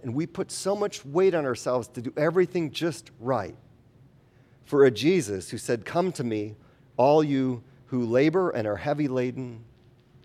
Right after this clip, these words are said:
and I will give you rest. Take my yoke upon you,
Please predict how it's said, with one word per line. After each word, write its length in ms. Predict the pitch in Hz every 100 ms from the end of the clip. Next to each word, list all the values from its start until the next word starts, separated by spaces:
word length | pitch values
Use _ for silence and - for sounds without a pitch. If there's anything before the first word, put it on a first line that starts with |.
| _ _ _ _
and 140 | - 113
I 200 | 120 139
will 180 | 139 135
give 360 | 107 120 117 113
you 360 | 113 104 104 - _ _ _ _ _ _ _ _ _ _ _ _ _ _ - _ _ _ _ -
rest. 640 | 98 104 98 - - - _ _ _ _ _ _ _ _ _ _ _ _ -
Take 300 | 151 170 175
my 100 | 170
yoke 280 | 156 147
upon 400 | 143 - 131 131
you, 360 | 123 120 113 110